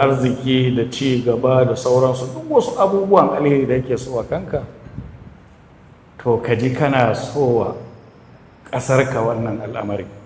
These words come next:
Mu a nan Najeriya, Najeriya nan dai tamu,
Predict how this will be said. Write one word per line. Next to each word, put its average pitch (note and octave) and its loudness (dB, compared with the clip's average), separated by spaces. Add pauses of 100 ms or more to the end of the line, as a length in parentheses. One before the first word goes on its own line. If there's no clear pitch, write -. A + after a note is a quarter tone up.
(280)
Mu C3+ -2
a B2 -2
nan C3+ -4
Najeriya, C3 2
Najeriya F#3+ 0
nan B2+ -2
dai A2 -4 (180)
tamu, B2 -4